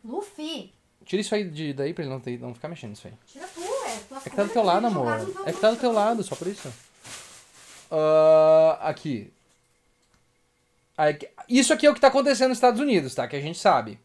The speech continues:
Speaker 2: A gente já vê vídeos, vê fotos. O pessoal tenta li-, linkar isso aqui com a maconha, mas não é. Isso aqui é a gente viciada em analgésico.
Speaker 1: Em opioide.
Speaker 2: Opioide, tá? Não, analgésico não, opioide mesmo, né? Opioide é, é tipo um analgésico muito mais potente.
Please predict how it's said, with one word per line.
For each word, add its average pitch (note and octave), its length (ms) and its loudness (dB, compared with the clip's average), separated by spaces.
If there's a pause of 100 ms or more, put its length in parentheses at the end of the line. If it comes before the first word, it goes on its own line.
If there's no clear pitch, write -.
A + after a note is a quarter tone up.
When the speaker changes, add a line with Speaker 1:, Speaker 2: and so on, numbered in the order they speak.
(580)
Speaker 2:
A B2 100 -4
gente E3+ 160 -4
já G3+ 120 6
vê F3+ 260 6
vídeos, F3+ 480 -6
vê F3 120 -2
fotos. E3 400 2
O G3+ 40 -8
pessoal A#3 360 2
tenta A3 280 -2
li-, G#3 260 0
linkar G3+ 600 4
isso F3+ 180 -2
aqui D3+ 360 -4
com C#3 200 -8
a C#3+ 60 -2
maconha, F#3 600 0 (460)
mas D#3+ 120 -4
não A#3 180 4
é. A3+ 300 2 (340)
Isso E3+ 180 0
aqui A3 480 -2
é G3+ 180 6
a G3+ 80 4
gente F3 340 -2
viciada F#3+ 640 4
em G#3 120 0
analgésico. A3 600 2 (340)
Speaker 1:
Em G3+ 140 -12
opioide. F#3+ 580 -12
Speaker 2:
Opioide, F3 680 6 (400)
tá? A#2 240 -2
Não, B2+ 320 -8
analgésico D3+ 540 0
não, C3+ 160 -2
opioide C3 400 -2
mesmo, G#2 280 -10
né? A#2 60 -6
Opioide D#3 460 0
é, F#3 140 2
é F3+ 40 -2
tipo G3 180 -8
um G3+ 80 0
analgésico F#3 400 0
muito G3+ 320 2
mais G3 140 0
potente. G#3 580 -4